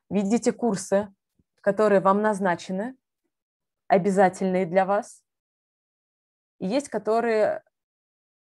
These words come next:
рекомендуются вам. Они могут быть рекомендованы как для всей вашей организации,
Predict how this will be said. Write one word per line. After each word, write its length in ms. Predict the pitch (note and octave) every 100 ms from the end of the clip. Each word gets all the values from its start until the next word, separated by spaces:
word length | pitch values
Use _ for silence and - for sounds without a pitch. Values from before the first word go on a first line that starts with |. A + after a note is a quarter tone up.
| -
рекомендуются 960 | G3 G3+ G#3 G#3 G3+ G3 E3+ D#3+ E3
вам. 200 | D#3+ - _ - _ _ _ _ _ - _
Они 160 | F#3+ A#3+
могут 220 | B3 G3+
быть 160 | G#3+ A3+
рекомендованы 760 | G#3+ A3 G#3+ G3+ A3 G#3 G3
как 280 | F#3+ G#3 G3 _
для 140 | E3+ F#3
всей 220 | F#3+ G#3
вашей 260 | F#3+ F#3 F#3
организации, 880 | F3+ F#3+ F3 E3 G3+ A#3 - G#3